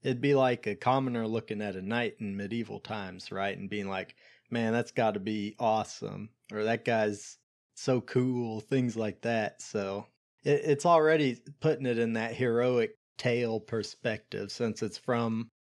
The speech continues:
the peasants who aren't involved in the samurai class. Therefore, they wouldn't know or have a reason, really, to criticize it like all the other films that <laughs> we did in this series do.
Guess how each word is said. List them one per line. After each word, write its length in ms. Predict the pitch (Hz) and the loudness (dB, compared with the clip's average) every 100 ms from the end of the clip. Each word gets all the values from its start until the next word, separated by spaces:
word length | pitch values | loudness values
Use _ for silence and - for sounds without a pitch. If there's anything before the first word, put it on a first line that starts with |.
| - | -6
the 160 | 123 110 | -2 0
peasants 720 | - 123 104 98 101 - - - - | 0 0 -2 -6 -12 -14 -18 -20 -6
who 140 | - 127 | 0 2
aren't 300 | 120 120 - | 2 0 -4
involved 680 | 107 98 113 110 110 104 | -6 0 2 2 0 -2
in 180 | 107 101 | -4 -4
the 80 | 101 | -6
samurai 580 | - 113 107 104 104 98 | -4 -4 -2 -4 -4 -6
class. 640 | - 110 104 101 - - _ _ _ - | -4 -4 -2 -4 -6 -14 _ _ _ 0
Therefore, 500 | 131 127 - 123 120 | 2 2 2 2 2
they 180 | 113 117 | 2 0
wouldn't 400 | 120 113 113 - | 2 2 0 -4
know 580 | 113 113 110 110 107 - _ _ - | -2 0 2 0 0 -4 _ _ -2
or 80 | 127 | 0
have 220 | 120 113 | 2 0
a 80 | 107 | -2
reason, 640 | 120 123 110 113 107 98 - | 0 0 0 -2 -2 -6 -6
really, 380 | 117 110 107 107 | -2 0 0 -2
to 160 | - 98 | -4 -8
criticize 840 | - 127 117 107 110 107 104 98 | -2 0 0 0 -2 -2 -4 -2
it 120 | 107 98 | -2 0
like 360 | 101 98 - _ _ _ _ | 0 -2 -8 _ _ _ _
all 260 | 127 123 120 | 0 2 2
the 120 | 113 | 2
other 280 | 120 117 110 | 2 2 -2
films 680 | - 110 104 101 101 - - | -4 -4 -4 -4 -6 -10 -6
that 220 | 110 104 | -2 0
<laughs> 120 | 147 | 4
we 200 | 165 131 117 170 110 | 4 4 2 -2 0
did 280 | 117 107 98 | 2 2 0
in 180 | 101 101 | -4 -4
this 180 | 104 - | -6 -8
series 520 | - 104 98 101 110 | -8 -6 -6 -8 -10
do. 400 | 104 104 98 107 | -8 -4 -4 -4